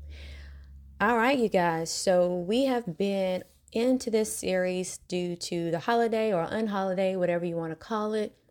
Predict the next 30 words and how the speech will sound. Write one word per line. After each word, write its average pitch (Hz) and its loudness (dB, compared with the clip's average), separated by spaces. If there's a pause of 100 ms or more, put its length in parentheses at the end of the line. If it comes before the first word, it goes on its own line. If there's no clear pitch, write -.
(640)
And 190 -2
so 202 4
usually 277 4
it's 220 0
a 214 -2
challenging 240 0
time 190 -2
for 185 -4
a 175 0
lot 170 -2
of 165 -6
people. 165 -4 (440)
And 202 0
so 196 2
we 214 2
visited 220 2
the 175 -4
spiritual 254 2
part, 214 0 (440)
we 190 -4
visited 170 2 (320)
the 165 -8
food, 226 4 (600)
fitness, 208 -2 (140)
financial, 180 0
and 175 -2
now 214 0 (380)
we're 226 6
gonna 214 0
dive 180 0